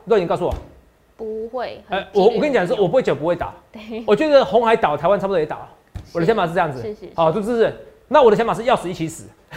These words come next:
Speaker 1: <laughs> 我的意思是说，你没惊啦，
Speaker 2: <laughs>
Speaker 1: 反正就是你买鸿海，你觉得很痛苦，它倒了以后，有人比你更痛苦啦，
Speaker 2: 是。
Speaker 1: 好不好？好，
Speaker 2: 对。
Speaker 1: 所以我的想法这样子很公平嘛。所以鸿海一年可以赚八到九块。
Speaker 2: 嗯。
Speaker 1: 那现在本益比多少？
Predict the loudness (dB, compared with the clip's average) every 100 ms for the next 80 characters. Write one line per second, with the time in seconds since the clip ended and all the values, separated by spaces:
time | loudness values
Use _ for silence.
0 | -12 -14 -14 -20 -20 _ _ _ -20 -20
1 | _ _ -6 2 2 2 -2 -2 0 2
2 | 0 6 6 8 6 2 -2 -2 0 0
3 | 0 2 4 4 2 0 2 4 4 4
4 | 0 2 2 2 2 2 2 -2 0 2
5 | 2 0 0 0 0 -2 -4 -6 -20 _
6 | -2 2 6 4 4 2 6 4 2 -12
7 | _ 0 2 2 2 0 -2 -2 -4 -6
8 | -4 -4 -6 -10 -12 -16 _ -14 4 8
9 | 8 6 2 0 -2 -4 -2 2 2 4
10 | 4 2 2 -2 -2 -4 -20 -14 -14 -14
11 | -6 0 2 2 2 0 2 0